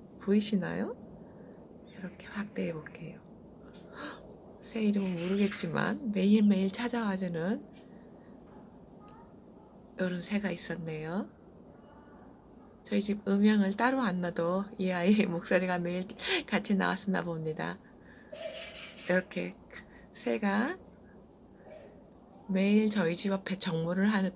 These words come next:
하나 봐요. 이렇게 저희 집 앞에 무화과 나무가 이렇게 있어요. 그리고 요거는 매화 나무고요.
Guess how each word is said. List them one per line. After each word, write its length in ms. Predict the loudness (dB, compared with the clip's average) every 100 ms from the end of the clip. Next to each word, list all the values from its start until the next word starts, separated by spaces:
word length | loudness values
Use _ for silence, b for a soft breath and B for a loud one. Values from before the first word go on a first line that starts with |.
| -4
하나 340 | 0 4 4
봐요. 520 | 2 0 0 -2 -4 -10 B B B B B B B -20 -20 -20 -20 -20 -20 -20 -20 -20 -20 -20 -20 B B B B -20 -18
이렇게 200 | -12 -12 -14 -12
저희 240 | -4 -2 0
집 320 | 0 2 4
앞에 320 | 2 0 0
무화과 540 | 2 4 4 4 2
나무가 400 | 0 0 -4 -4
이렇게 320 | -4 -6 -6 -6
있어요. 680 | -6 -6 -6 -2 -2 -4 -6 B B B B B B -20 -20 -20 -20 -20 -20 -20 -18 -16 -16 -18 -20 -20 -20 -20 -20 -16
그리고 540 | -10 -6 -6 -4 -6 -8 -10 -6
요거는 520 | -4 -4 0 -2 -2 -12 -10 0
매화 480 | 2 4 4 2 -2
나무고요. 760 | -4 -2 -4 -6 -6 -6 -8